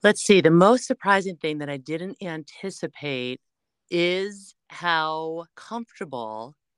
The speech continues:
I feel on camera, speaking in real time, because cut to six months ago, a year ago, and definitely beyond,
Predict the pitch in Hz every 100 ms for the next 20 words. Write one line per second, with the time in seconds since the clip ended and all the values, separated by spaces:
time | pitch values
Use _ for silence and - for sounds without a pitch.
0 | _ 170 190 - - 113 110 113 - 165
1 | 165 - 220 240 147 98 - _ - -
2 | 170 165 180 180 208 240 - _ _ -
3 | 208 175 156 151 - 196 202 107 78 -
4 | _ _ _ 170 - 180 170 165 - _
5 | _ _ _ - 214 - - 208 185 175
6 | 170 165 165 _ _ _ _ 196 196 185
7 | 185 - 190 180 180 185 165 147 156 165
8 | 165 160 160 156 151 165 139 151 160 -
9 | 151 139 143 143 135 127 131